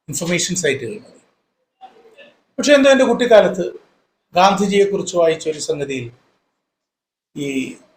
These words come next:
നവഖലിയിലെ ഉപവാസം മതിയാക്കി മടങ്ങിപ്പോകുമ്പോൾ ഗാന്ധിജിയുടെ നിർദ്ദേശപ്രകാരം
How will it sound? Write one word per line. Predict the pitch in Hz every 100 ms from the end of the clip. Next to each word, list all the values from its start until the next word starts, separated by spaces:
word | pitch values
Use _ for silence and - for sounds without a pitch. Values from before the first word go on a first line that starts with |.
| _ _ _ _ 139
നവഖലിയിലെ | 135 135 156 156 156 151 165 - _ _ -
ഉപവാസം | 135 143 147 - 156 - _ _ -
മതിയാക്കി | 120 123 120 120 - _ _ _ _ _ _
മടങ്ങിപ്പോകുമ്പോൾ | 120 127 131 127 117 110 107 - _ _ _ _ _ _ _ _ _ _ _ _ _ _
ഗാന്ധിജിയുടെ | 143 165 180 190 190 180
നിർദ്ദേശപ്രകാരം | 151 139 147 156 - 135 123 110 -